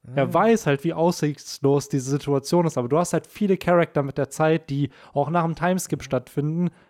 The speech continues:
Speaker 1: die die Hoffnung aufgegeben haben oder realisiert haben, ey, wir, wir haben keine Chance irgendwie. Und ein Viper kämpft halt weiter. Der weiß auch, dass es wahrscheinlich aussichtslos ist, aber der Wille von ihm. Und ich glaub, das ist das, was wir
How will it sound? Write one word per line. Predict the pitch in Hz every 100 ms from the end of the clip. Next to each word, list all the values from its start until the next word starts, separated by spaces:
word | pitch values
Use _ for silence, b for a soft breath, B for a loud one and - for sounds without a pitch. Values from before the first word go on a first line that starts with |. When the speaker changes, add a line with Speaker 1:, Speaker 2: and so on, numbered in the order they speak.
| b -
Speaker 1:
die | 175 180 180
die | 160 160
Hoffnung | 175 - 165 151
aufgegeben | 165 175 165 147 160 156
haben | 151 151 151 147
oder | 151 139
realisiert | 147 143 143 160
haben, | 156
ey, | 143 170 160 131
wir, | 147 131
wir | 135
haben | 139 160
keine | - 147 143
Chance | - 156 160 151 139
irgendwie. | 131 135 - 165 B B B
Und | 139
ein | 139 131
Viper | 202 180 170
kämpft | - 175 196 -
halt | 160 151
weiter. | 156 208 147 110
Der | 123
weiß | 175 240 233 -
auch, | 240 -
dass | 139 -
es | - _ _ 123
wahrscheinlich | 117 143 - - 262 285 269 -
aussichtslos | 185 185 143 - - 143
ist, | 160 180 B B
aber | - 147
der | 147 131 -
Wille | 190 180
von | 131 131
ihm. | 123 123
Und | 123
ich | 139
glaub, | 151 -
das | 165 156
ist | 143
das, | 151 147
was | 135 -
wir | 135